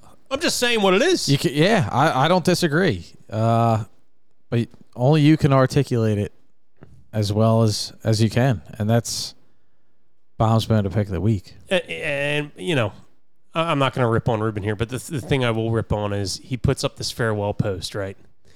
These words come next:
Speaker 1: And you click on the likes, you know, the,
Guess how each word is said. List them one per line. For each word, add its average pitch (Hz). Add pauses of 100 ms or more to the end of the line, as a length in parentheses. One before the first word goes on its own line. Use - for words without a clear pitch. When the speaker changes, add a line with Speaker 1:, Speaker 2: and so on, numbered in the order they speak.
(260)
Speaker 1:
And 117
you 113
click -
on 110
the 95
likes, 95 (100)
you 117
know, 92
the, 117